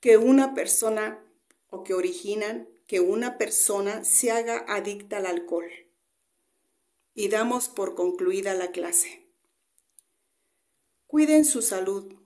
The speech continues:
adolescentes. Son seres humanos que valen mucho.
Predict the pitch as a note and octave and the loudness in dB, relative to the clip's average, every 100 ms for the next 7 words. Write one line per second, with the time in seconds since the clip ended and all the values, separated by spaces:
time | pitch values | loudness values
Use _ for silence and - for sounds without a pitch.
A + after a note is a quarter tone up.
0 | _ _ _ _ _ _ _ _ - F3 | _ _ _ _ _ _ _ _ -12 -4
1 | F3 E3+ E3+ F3+ F3+ F3 - - - _ | -2 0 0 0 -2 0 0 0 -6 _
2 | - - G#3+ G3+ - A#3 C4 C#4 C#4 G#3 | -14 -10 -6 0 4 4 4 4 2 2
3 | F#3+ G3 G#3+ B3+ D4+ D4 - - - _ | -2 -2 -2 0 2 2 0 -6 -20 _
4 | G3 F#3+ G#3 A#3 A#3 G3+ A3 A#3 - E3+ | -2 0 2 2 2 0 -2 -4 -6 -8
5 | - | -10